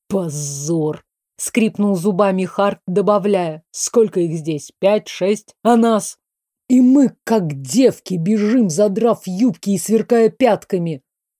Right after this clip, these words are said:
"Ну, дети же!" возразил Фильярк. "Ты стал мягок, брат", укорил его Харт. "Думаешь о жизнях больше, чем о короне. Но я тебя не виню, а Сара и на меня влияет.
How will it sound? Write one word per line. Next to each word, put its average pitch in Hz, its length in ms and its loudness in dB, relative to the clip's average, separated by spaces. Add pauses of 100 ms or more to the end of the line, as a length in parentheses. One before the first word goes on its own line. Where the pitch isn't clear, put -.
(200)
"Ну, 156 260 -4
дети 190 540 0
же!" 147 260 -6 (240)
возразил 208 640 2
Фильярк. 202 640 -2 (560)
"Ты 190 260 0
стал 208 420 0
мягок, 185 520 -2
брат", 147 460 -4 (380)
укорил 220 480 2
его 202 260 0
Харт. - 400 -4 (220)
"Думаешь 185 580 -4
о 175 140 -2
жизнях 180 500 -2
больше, 190 380 0
чем 196 260 -4
о 190 80 -2
короне. 190 580 0 (520)
Но 202 300 -6 (180)
я 262 220 2
тебя 240 260 0
не 226 160 2
виню, 196 380 -2 (140)
а 190 140 0
Сара 190 460 0
и 165 120 0
на 175 120 -4
меня 185 320 -2
влияет. 156 680 -4